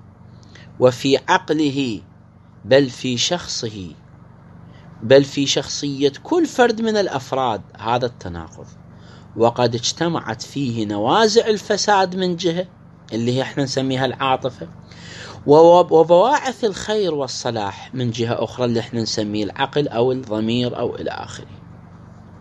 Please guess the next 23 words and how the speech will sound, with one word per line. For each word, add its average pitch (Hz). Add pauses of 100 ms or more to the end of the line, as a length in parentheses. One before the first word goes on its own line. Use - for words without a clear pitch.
(920)
فمن 262
جهة، 220
الآن 202
راح 175
يذكر 180
لنا 220 (120)
جبهة 139
من 123
الجبهات، 107
هي 147
جبهتين 165
الحرب 143
بيناتها 127
قائمة. - (1120)
<clears throat> -
"فمن 214
جهة 233
قد 190
جبل"، 196 (440)
يعني 123
خلق، 143
يعني 95
صنع، 101